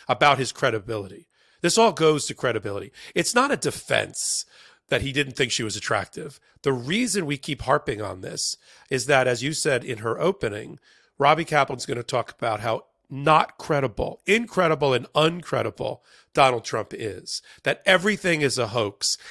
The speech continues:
even things that normal thinking and sentient human beings believe are true, like global warming, like mail-in ballots, like that this is a word,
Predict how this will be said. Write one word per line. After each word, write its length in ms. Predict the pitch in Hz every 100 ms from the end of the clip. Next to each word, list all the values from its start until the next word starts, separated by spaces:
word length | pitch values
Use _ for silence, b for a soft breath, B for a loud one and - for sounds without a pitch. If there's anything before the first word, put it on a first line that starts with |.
| -
even 300 | 185 180 175
things 520 | 160 156 139 135 123 -
that 240 | 117 120 120
normal 300 | 135 135 131
thinking 440 | 135 117 120 113
and 140 | 107
sentient 460 | - 127 110 - 113
human 220 | 110 104
beings 500 | 101 110 104 95 117 b b b _
believe 340 | 123 117 110 -
are 60 |
true, 380 | - - 98 78 _ _ _
like 320 | 113 110 - _ _
global 300 | 131 110 110
warming, 460 | 107 113 101 - -
like 300 | 135 120 -
mail-in 440 | 117 123 127 123 113
ballots, 540 | 123 113 101 92 - B B
like 260 | 131 127 -
that 140 | 135
this 160 | 208 208
is 120 | 208
a 80 | 165
word, 720 | 131 139 151 151 127 110